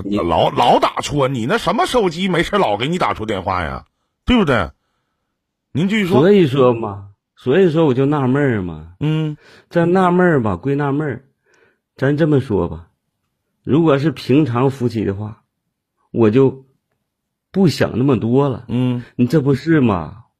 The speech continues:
Speaker 1: 我们俩的情况嘛，比较特殊。
Speaker 2: 怎么特殊了？
Speaker 1: 出现这，你说出现这个事儿以后吧，又因为我经常不在家，你说我能不多想吗？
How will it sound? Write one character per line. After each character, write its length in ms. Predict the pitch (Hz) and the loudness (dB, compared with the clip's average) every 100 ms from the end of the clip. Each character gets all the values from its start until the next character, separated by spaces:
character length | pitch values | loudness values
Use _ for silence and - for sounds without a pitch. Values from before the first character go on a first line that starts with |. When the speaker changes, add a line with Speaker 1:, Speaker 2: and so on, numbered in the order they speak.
| _ | _
Speaker 1:
我 220 | - 78 78 | -8 -6 -2
们 160 | 127 | -2
俩 180 | 127 80 | -2 -6
的 80 | 104 | -12
情 300 | - 98 110 | -6 -4 -2
况 360 | 127 120 80 | -2 -2 -4
嘛， 240 | 71 - - _ - | -8 -14 -20 _ -4
比 100 | 135 | 0
较 140 | 104 | 0
特 220 | - 127 | 2 -2
殊。 440 | 95 107 82 - _ _ - | 0 0 0 -4 _ _ -2
Speaker 2:
怎 160 | 107 | 0
么 80 | 110 | 2
特 140 | 151 147 | 2 2
殊 160 | 117 | 0
了？ 160 | 113 107 | 0 2
Speaker 1:
出 100 | 131 | 2
现 180 | 151 139 | 2 -2
这， 300 | 147 - _ _ _ _ _ _ _ _ _ _ _ _ - - 320 - | -4 -6 _ _ _ _ _ _ _ _ _ _ _ _ -20 -20 -20 -8
你 120 | - | -4
说 160 | 110 147 | 0 0
出 260 | - 117 143 | 0 0 2
现 180 | 156 | 2
这 100 | 147 | 2
个 120 | 143 135 | 2 0
事 140 | 147 | 0
儿 120 | 139 | 0
以 60 | 95 | 0
后 280 | 107 143 104 | 0 0 0
吧， 320 | 85 73 _ _ _ _ _ _ _ _ | -4 -8 _ _ _ _ _ _ _ _
又 140 | 143 147 | 0 4
因 120 | 143 | 6
为 80 | 147 | 6
我 140 | 123 | 4
经 200 | 98 135 | 4 0
常 120 | 127 | 0
不 140 | 123 135 | 0 0
在 180 | 135 107 | 0 0
家， 380 | 101 92 - - | -6 -10 -14 -8
你 140 | 98 | -4
说 160 | 127 151 | 2 2
我 80 | |
能 260 | 92 82 127 | 2 0 0
不 100 | 165 | 2
多 160 | 127 117 | 2 0
想 320 | 101 80 85 | -2 -8 -14
吗？ 260 | 85 95 | -18 -20